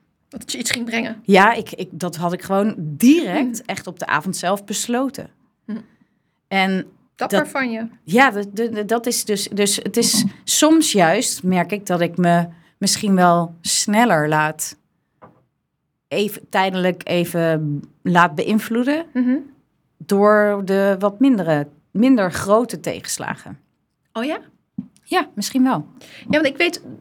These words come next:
Speaker 1: toen we hier, een van de vorige keren hier waren,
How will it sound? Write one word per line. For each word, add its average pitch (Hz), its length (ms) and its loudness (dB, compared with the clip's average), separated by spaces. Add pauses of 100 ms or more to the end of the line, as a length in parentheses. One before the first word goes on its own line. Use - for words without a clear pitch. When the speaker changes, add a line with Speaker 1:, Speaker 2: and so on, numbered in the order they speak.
(160)
Speaker 1:
toen 294 180 -2
we 311 80 0
hier, 302 300 0
een 320 120 0
van 269 120 -4
de 262 60 -4
vorige 294 260 -2
keren 294 320 2
hier 302 260 4
waren, 320 480 0